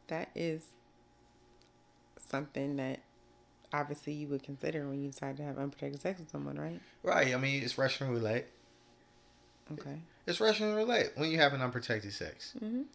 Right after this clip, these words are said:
Speaker 2: And just 'cause you on birth control or whatever you on, don't mean that it, I mean, some sperm is stronger than others.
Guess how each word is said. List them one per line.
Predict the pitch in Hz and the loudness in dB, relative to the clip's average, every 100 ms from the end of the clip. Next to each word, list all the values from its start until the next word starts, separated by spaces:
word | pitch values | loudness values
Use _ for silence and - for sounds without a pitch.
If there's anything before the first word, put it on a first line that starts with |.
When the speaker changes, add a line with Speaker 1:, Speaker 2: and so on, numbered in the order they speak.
| - - - _ - _ - | -20 -20 -20 _ -20 _ -10
Speaker 2:
And | 117 123 | -4 -2
just | 143 | 0
'cause | 175 165 | 0 2
you | 175 | 2
on | 151 | 4
birth | 143 139 | 4 2
control | - 143 143 143 143 | 0 0 4 4 4
or | 135 123 | 2 0
whatever | 117 123 135 127 | 0 2 2 0
you | 117 110 | -2 -4
on, | 110 117 123 - - - - - - | -4 -6 -8 -16 -20 -20 -20 -18 -2
don't | 120 131 | 0 2
mean | 131 135 131 | 0 0 0
that | 120 117 - | 0 0 0
it, | 110 117 113 - | -2 -4 -6 -10
I | 98 | -6
mean, | 117 | -2
some | 110 104 131 143 143 - | 0 0 -2 -4 -6 -6
sperm | - - 120 139 | -6 -2 -2 0
is | 135 | -2
stronger | - 135 123 | -2 -2 -4
than | 139 160 | -2 -2
others. | 175 104 - | -2 -4 -8